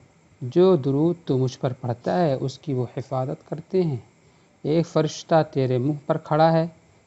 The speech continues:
کہ کوئی سانپ وغیرہ جیسی چیز تیرے حلق میں نہ چلی جائے، اور دو فرشتے تیری آنکھوں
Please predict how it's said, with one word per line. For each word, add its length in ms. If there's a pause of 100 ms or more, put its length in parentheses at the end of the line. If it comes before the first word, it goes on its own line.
کہ 120
کوئی 240
سانپ 480
وغیرہ 380 (100)
جیسی 300
چیز 460
تیرے 240 (120)
حلق 240
میں 160
نہ 200
چلی 320
جائے، 240 (760)
اور 220
دو 260
فرشتے 600
تیری 440
آنکھوں 360